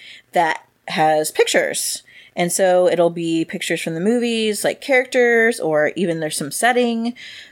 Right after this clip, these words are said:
um, lots of different, like, all kinds of stuff. It's really interesting. And so we actually played with the picture side. I think it's so you can play, like, with kids that can't read, but I feel like the pictures were more challenging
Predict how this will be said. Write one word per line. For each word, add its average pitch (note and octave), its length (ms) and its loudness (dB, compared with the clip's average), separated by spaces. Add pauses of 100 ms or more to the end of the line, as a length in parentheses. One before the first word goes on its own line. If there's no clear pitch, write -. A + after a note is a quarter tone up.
(140)
um, D3 640 -2 (280)
lots - 220 -6
of F3 140 -4
different, - 440 0
like, - 300 -2
all F3+ 120 4
kinds A3+ 320 -2
of C#3 80 -2
stuff. C3+ 420 -2
It's - 200 -2
really G3+ 160 2
interesting. D#3+ 600 -6 (560)
And F3+ 140 0
so G3+ 120 2
we G#3 120 2
actually A3 280 -2
played F#3 160 0
with E3 140 -4
the - 60 -8
picture D4 280 -2
side. D3 440 2 (480)
I F3 60 4
think G#3 200 -2
it's - 140 0
so F#3+ 80 2
you E3+ 140 2
can D#3+ 140 -4
play, F3+ 240 2
like, C3+ 140 0
with - 160 -8
kids - 340 -4
that - 140 -2
can't - 180 -8
read, F#3+ 280 -4
but E3 240 0 (580)
I A3+ 100 2
feel D#4+ 220 0
like A#3+ 160 2
the E3+ 80 0
pictures A3+ 600 0
were F3 120 0
more E3 200 0
challenging E3 920 -2